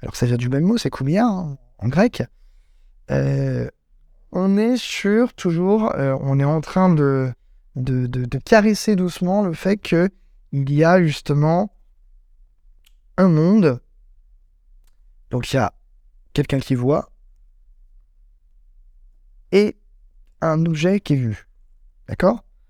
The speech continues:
Si jamais on doit parler de, de philosophie, euh, parce qu'il y a beaucoup de philosophes qui ont parlé de ces choses-là, le problème, en fait, encore une fois,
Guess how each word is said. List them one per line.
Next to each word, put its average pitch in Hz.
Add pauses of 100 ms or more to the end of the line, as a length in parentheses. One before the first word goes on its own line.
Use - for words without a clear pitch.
(760)
Si -
jamais 214
on 220
doit 170
parler 160
de, 131
de 127
philosophie, 143
euh, 131
parce -
qu'il -
y 98
a -
beaucoup 139
de 165
philosophes 143
qui -
ont 90
parlé 117
de 139
ces -
choses-là, 101
le 147
problème, 175
en 139
fait, -
encore 101
une 101
fois, 202